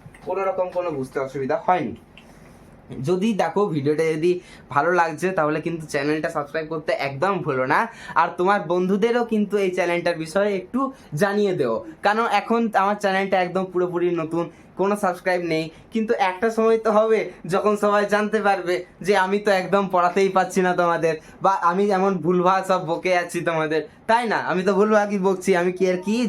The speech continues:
জানি? আমি, আমি তো কিছুই জানি না, ঠিক আছে? তখন কিন্তু যখন একটু জানাজানি হবে তখন কিন্তু আমার ভালো লাগবে যে তোমরা যারা যদি এখন যদি তোমরা একটু কমেন্ট করো তাহলে আমার মনে থাকবে যে না এরা দেখেছিল, এরা কিন্তু পরবর্তীতে আমার সাথে ছিল।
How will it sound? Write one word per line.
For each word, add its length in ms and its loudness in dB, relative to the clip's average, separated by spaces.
জানি? 180 0
আমি, 160 -4
আমি 160 -4
তো 100 0
কিছুই 280 -4
জানি 240 -4
না, 40 -8
ঠিক 220 0
আছে? 160 -2
তখন 220 2
কিন্তু 180 0
যখন 260 0
একটু 140 -6
জানাজানি 420 2
হবে 180 2
তখন 200 2
কিন্তু 240 0
আমার 220 4
ভালো 220 2
লাগবে 240 0
যে 80 2
তোমরা 240 2
যারা 240 2
যদি 200 0
এখন 140 0
যদি 220 2
তোমরা 220 0
একটু 200 -10
কমেন্ট 320 0
করো 180 2
তাহলে 260 2
আমার 220 0
মনে 200 2
থাকবে 240 0
যে 60 4
না 80 2
এরা 140 2
দেখেছিল, 340 -2
এরা 120 2
কিন্তু 160 -8
পরবর্তীতে 560 -4
আমার 220 -4
সাথে 200 0
ছিল। 120 -4